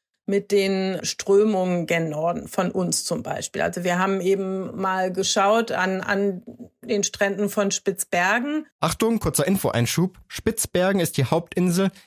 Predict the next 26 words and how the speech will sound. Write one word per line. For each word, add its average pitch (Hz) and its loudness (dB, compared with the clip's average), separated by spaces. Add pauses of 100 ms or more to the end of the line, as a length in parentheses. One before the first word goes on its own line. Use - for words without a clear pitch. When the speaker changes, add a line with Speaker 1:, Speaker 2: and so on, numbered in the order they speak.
Speaker 2:
einer 139 0
zu 135 0
Norwegen 170 2
gehörenden 135 2
Inselgruppe, 165 0 (280)
die 151 2
sich 156 0
im 143 4
Nordpolarmeer 143 2
befindet. 107 -2 (180)
Die 139 0
Insel 196 2
liegt 170 0
mehrere 202 2
hundert 160 0
Kilometer 151 0
nördlich 156 0
vom 127 2
Nordkap, 156 0 (320)
also 143 2
dem 131 4
nördlichsten 190 0
Punkt 165 0
des 151 -2
europäischen 139 2
Festlandes. 101 0